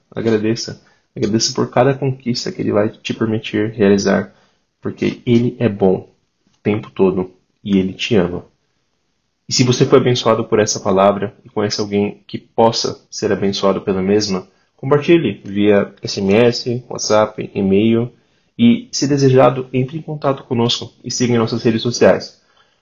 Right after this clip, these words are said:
O Facebook é w w w ponto facebook ponto com barra palavra do dia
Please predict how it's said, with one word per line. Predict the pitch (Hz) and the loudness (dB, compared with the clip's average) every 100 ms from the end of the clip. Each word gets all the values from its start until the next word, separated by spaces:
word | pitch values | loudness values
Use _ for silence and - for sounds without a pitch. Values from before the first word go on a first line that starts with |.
| _ | _
O | |
Facebook | - 127 127 110 120 131 147 - - | 0 0 0 -4 -4 -4 -10 -8 0
é | 107 101 - _ _ _ _ _ _ _ | 2 2 -4 _ _ _ _ _ _ _
w | 113 110 117 | 2 2 4
w | 110 107 101 | 0 0 2
w | 101 104 107 | 0 0 -6
ponto | 113 110 123 | -10 -12 -10
facebook | 110 - 107 117 - | -10 -10 -8 -10 -8
ponto | 117 110 | -8 -8
com | - 107 101 | -8 -6 0
barra | 98 101 | 0 0
palavra | 101 101 101 104 | 0 2 2 0
do | 101 | -2
dia | 95 95 - | -4 -6 -6